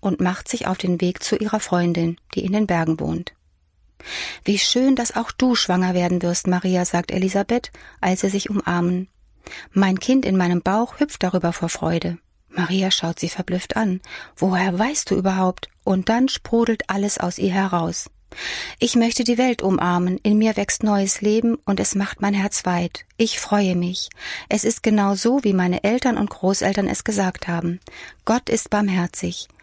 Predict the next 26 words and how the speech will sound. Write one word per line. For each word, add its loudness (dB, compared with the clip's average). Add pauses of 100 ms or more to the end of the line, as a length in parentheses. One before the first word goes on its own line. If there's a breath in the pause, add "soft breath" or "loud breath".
(160 soft breath)
So 0
wie 2
das 2
Kind 2
in 0
meinem 2
Bauch 0
heranwachsen 0
wird, -2 (100)
genauso 2
schützt -4
Gott -4
das, -2
was 0
zart 0
und 0
klein 0
ist. -8 (500 loud breath)
Was 0
für 2
eine 2
frohe 0
Botschaft -2
für -2
alle -2
Menschen.“ -2